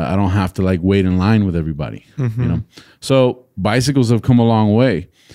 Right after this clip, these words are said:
Speaker 1: And so that's one of the things that I wanted to talk about. I mean, the bike,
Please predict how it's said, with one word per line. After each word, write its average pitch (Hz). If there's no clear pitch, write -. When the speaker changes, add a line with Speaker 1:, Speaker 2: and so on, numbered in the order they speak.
Speaker 1:
And 107
so 117
that's 120
one 127
of 127
the 117
things 120
that 110
I -
wanted 110
to 98
talk 147
about. 95
I 90
mean, 101
the 113
bike, 120